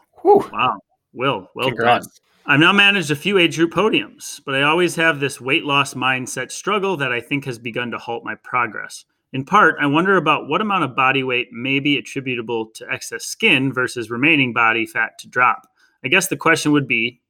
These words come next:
Speaker 2: do you have experience working with clients with significant weight loss history? And if so, how did they navigate this in respect to training and reaching an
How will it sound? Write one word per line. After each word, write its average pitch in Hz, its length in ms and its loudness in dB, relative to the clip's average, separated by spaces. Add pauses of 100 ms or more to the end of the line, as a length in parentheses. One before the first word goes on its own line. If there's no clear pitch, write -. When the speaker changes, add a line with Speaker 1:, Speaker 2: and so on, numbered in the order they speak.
Speaker 2:
do 131 80 -4
you 131 60 0
have 175 180 2
experience 143 520 -2
working 156 340 0
with 147 160 -2
clients 120 420 -2
with 110 120 -12
significant 139 500 -4
weight 117 200 -4
loss 110 220 -4
history? 113 480 -8
And 120 100 -2
if 143 120 2
so, 120 240 2
how 143 160 4
did 147 160 0
they 139 100 6
navigate 120 580 2
this 123 200 -4
in 107 80 -8
respect - 420 -4
to 113 80 -16
training 147 480 4
and 113 140 -4
reaching 120 340 -2
an 101 100 -4